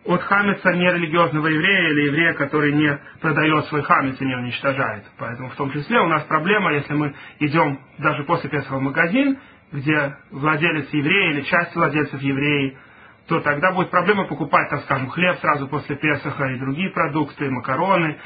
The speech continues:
Все это нужно будет ждать, пока достаточно времени пройдет, чтобы он распродал в основном большую часть своего хамеца, и чтобы, скорее всего, мы покупали уже теперь хамец новый, который испекли после Песаха.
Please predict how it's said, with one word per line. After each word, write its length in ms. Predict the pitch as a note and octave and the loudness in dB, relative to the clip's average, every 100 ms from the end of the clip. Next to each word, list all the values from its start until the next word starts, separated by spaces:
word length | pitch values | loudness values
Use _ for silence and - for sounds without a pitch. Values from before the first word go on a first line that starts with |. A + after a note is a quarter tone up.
| - - | -20 -8
Все 180 | - | 0
это 140 | G3 F#3+ | 0 2
нужно 260 | F3+ D#3 | 0 0
будет 160 | D#3 D#3 | -2 -2
ждать, 320 | C#3 C3+ C3+ | -2 -4 -2
пока 460 | - C#3 D3+ C#3+ - - - | -4 -2 -2 -2 -6 -18 -6
достаточно 460 | C#3+ D#3+ C#3+ D#3 | -4 -2 -2 -2
времени 280 | D3 D3+ C#3+ | 0 0 -2
пройдет, 360 | C#3 E3 F#3+ B3 | 0 -2 2 0
чтобы 280 | - E3 D#3 | 0 -4 0
он 160 | E3 E3 | 0 0
распродал 520 | D3+ - E3+ F3+ E3 | -2 -2 2 2 0
в 40 | |
основном 460 | C3+ C#3+ C3+ C3+ B2 | -2 -2 0 0 0
большую 320 | C3+ C3 C3 | -4 -4 -2
часть 200 | C#3+ B2 | -2 -2
своего 200 | C#3+ D3 | -2 -2
хамеца, 580 | - A#3 C4 - F#3+ F#3 - - - | 2 2 2 2 0 0 -10 -10 -6
и 60 | |
чтобы, 260 | - D3 C#3+ | -6 -4 -4
скорее 280 | - D#3+ D3 | 0 0 0
всего, 300 | - E3+ A#3+ | -2 2 4
мы 120 | F3+ | 4
покупали 460 | E3 D#3 D#3 D#3 D#3 | 0 -4 0 2 2
уже 160 | D3 C#3+ | -2 -6
теперь 220 | - C#3 | -6 -2
хамец 380 | - D#3+ D3 C#3+ | 2 2 2 0
новый, 320 | E3+ E3 C3+ | 2 2 2
который 320 | B2 A2+ C3 | -4 -6 -8
испекли 340 | A#2+ D3 C#3 D3 | -6 -8 -2 -2
после 320 | D#3 C#3+ C#3 | 0 -2 -4
Песаха. 480 | A#2+ G#2+ G#2+ A#2 | -6 -10 -10 -14